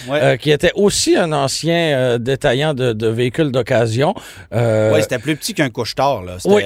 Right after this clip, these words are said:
Speaker 1: on s'entend,
Speaker 2: franchement,
Speaker 1: là.
Speaker 2: c'était minuscule
Speaker 1: Ouais.
Speaker 2: dans un quartier qui est, qui, qui est peut-être pas le quartier le plus, euh, bourgeois, euh, de la province.
Speaker 1: <laughs> Non.
Speaker 2: Donc, pour vendre des véhicules, euh, dispendieux comme des Tesla, c'était une stratégie, euh, particulière, mais on est resté là, quoi, un an tout au plus.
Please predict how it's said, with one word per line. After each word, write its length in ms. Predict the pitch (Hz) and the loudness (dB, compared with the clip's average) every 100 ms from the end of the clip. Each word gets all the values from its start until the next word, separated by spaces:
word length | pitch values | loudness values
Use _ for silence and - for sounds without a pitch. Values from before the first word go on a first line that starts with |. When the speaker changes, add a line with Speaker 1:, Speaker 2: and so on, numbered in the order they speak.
| 101 | 0
Speaker 1:
on 80 | 98 | -4
s'entend, 240 | 104 165 | -2 0
Speaker 2:
franchement, 200 | 180 170 | 0 0
Speaker 1:
là. 60 | 233 | 0
Speaker 2:
c'était 480 | - 160 - 190 214 | 2 0 2 2 2
minuscule 840 | 156 180 208 185 - - 180 262 143 | 0 2 2 0 0 2 4 4 2
Speaker 1:
Ouais. 140 | 143 - | 0 -2
Speaker 2:
dans 280 | 120 160 156 | -2 0 2
un 140 | 165 160 | 0 0
quartier 460 | 180 156 - 262 269 | -2 -2 -2 -2 0
qui 120 | 180 | 2
est, 140 | 143 | 2
qui, 100 | 123 160 - | 0 -2 -2
qui 80 | |
est 40 | 156 | 0
peut-être 320 | 180 185 165 | 0 0 0
pas 80 | 254 | 0
le 120 | 202 | 0
quartier 480 | - 151 - 180 202 | 0 -4 -4 2 4
le 160 | 160 131 | 4 2
plus, 400 | 147 165 180 143 | 0 2 4 6
euh, 100 | 131 | 4
bourgeois, 600 | 127 151 147 127 156 175 | 2 4 4 4 4 6
euh, 280 | 185 139 | 4 2
de 80 | 131 | 2
la 120 | 139 | 0
province. 540 | 135 135 131 143 220 151 | 0 0 0 0 0 -2
Speaker 1:
<laughs> 60 | 135 | -4
Non. 120 | 175 | -2
Speaker 2:
Donc, 220 | 143 165 127 | 0 0 0
pour 160 | 156 | 2
vendre 200 | 165 214 | 2 2
des 120 | 175 | 2
véhicules, 640 | 151 156 147 175 208 180 143 | 2 0 0 2 2 2 2
euh, 140 | 131 | 0
dispendieux 640 | 123 135 - 160 165 147 | 0 -4 -2 0 0 0
comme 180 | 190 156 | 0 0
des 120 | 135 | 0
Tesla, 340 | 120 123 - 180 | 0 -2 0 -2
c'était 240 | - 127 | 0 0
une 120 | 131 123 | 0 -2
stratégie, 840 | - 131 127 135 131 139 175 151 | -4 -6 -4 -4 -2 0 2 4
euh, 140 | 123 117 - - - | 4 0 -8 -6 -4
particulière, 560 | 160 - 170 160 214 | -2 -2 2 4 4
mais 80 | 220 | 0
on 80 | 143 | 0
est 60 | 147 | 0
resté 340 | 151 - 170 | -2 0 2
là, 120 | 170 165 | 4 4
quoi, 200 | 147 123 | 2 2
un 200 | 156 165 | 2 2
an 140 | 170 214 | 2 -2
tout 200 | - 160 | -2 0
au 80 | 131 | 0
plus. 260 | 143 170 | 2 0